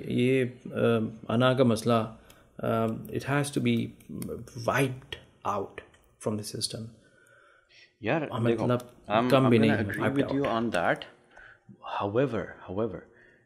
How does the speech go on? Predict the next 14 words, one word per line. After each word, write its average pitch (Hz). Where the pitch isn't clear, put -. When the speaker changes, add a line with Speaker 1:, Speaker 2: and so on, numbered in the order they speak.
Speaker 2:
there 95
is 147
always 131
a 101
certain 110
level 120
of -
ego 101
required 95
in 110
order 104
to 98
grow. 92
I, 90